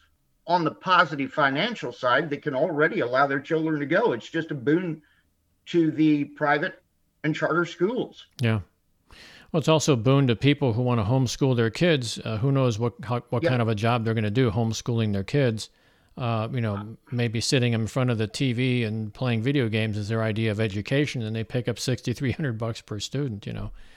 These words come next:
Speaker 2: It's
Speaker 1: Right.
Speaker 2: that's kind of a
Speaker 1: Exactly.
Speaker 2: cynical, but, but, uh, that's, that's also a
Speaker 1: It,
Speaker 2: possibility.
Speaker 1: it is,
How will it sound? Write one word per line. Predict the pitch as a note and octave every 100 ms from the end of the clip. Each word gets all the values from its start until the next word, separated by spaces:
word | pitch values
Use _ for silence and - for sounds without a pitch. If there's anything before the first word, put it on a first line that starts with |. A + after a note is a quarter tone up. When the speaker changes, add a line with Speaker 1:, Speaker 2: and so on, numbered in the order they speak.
| - - _ _
Speaker 2:
It's | - A#2+ -
Speaker 1:
Right. | C#3+ C3 B2 -
Speaker 2:
that's | C#3 D3
kind | - D#3+
of |
a |
Speaker 1:
Exactly. | D3+ - F#3+ C3
Speaker 2:
cynical, | G#2 G2
but, | G#2+ A2+
but, | A2+ G#2+ -
uh, | A2+ G#2+
that's, | G#2+ G#2+ -
that's | D#3+ A#2+ C3+
also | A#2 G#2+ A#2+
a | G#2+
Speaker 1:
It, |
Speaker 2:
possibility. | - - F#3 F3+ F3+
Speaker 1:
it | F3 B2
is, | C#3